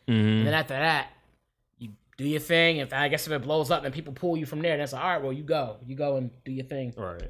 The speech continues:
Speaker 2: Otherwise, I don't, I don't know how that works. I, 'cause I, like you said, they do go back and forth. But usually I feel like once they kinda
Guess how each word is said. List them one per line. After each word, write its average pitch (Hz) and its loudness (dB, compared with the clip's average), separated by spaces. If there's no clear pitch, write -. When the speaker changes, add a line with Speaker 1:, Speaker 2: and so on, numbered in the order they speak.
Speaker 2:
Otherwise, 143 -4
I 131 -8
don't, 131 -6
I 143 -4
don't 139 -4
know 131 -4
how 123 -8
that 120 -8
works. 120 -12
I, 120 -10
'cause - -14
I, 131 -6
like 135 -6
you 139 -16
said, 135 -8
they 143 -6
do 156 -6
go 123 -8
back 120 -10
and 107 -12
forth. 120 -12
But 110 -14
usually 127 -10
I 110 -10
feel 120 -12
like 113 -12
once 113 -12
they 117 -14
kinda 110 -14